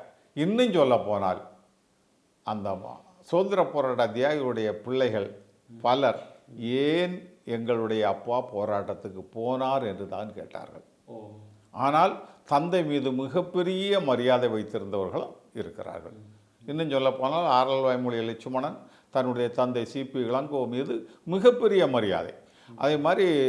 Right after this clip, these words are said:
Speaker 1: குருந்தங்கோடு சிவானந்த பாண்டியனுடைய ஒன்பது பிள்ளைகள், எட்டு பேர் உயிரோடு இருக்கிறார்கள்.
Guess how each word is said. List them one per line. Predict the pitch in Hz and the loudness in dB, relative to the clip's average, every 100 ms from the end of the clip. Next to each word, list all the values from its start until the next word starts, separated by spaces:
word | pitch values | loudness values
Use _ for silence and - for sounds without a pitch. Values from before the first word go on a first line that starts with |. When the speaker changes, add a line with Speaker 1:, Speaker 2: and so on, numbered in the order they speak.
| 110 107 107 - _ _ _ _ - - - | 2 -4 -12 -20 _ _ _ _ -20 -12 0
Speaker 1:
குருந்தங்கோடு | 185 185 175 156 139 123 | 2 4 4 6 4 2
சிவானந்த | 123 170 208 202 185 165 | 0 6 6 6 6 6
பாண்டியனுடைய | 156 151 156 147 147 170 214 - - | 6 4 2 0 0 2 0 -2 -4
ஒன்பது | 135 175 175 151 | -2 2 2 2
பிள்ளைகள், | 156 156 180 180 | 2 4 6 6
எட்டு | 143 147 160 | 4 2 2
பேர் | 180 190 | 4 4
உயிரோடு | 160 156 156 143 | 4 2 2 0
இருக்கிறார்கள். | 135 147 143 147 185 | -2 2 2 4 0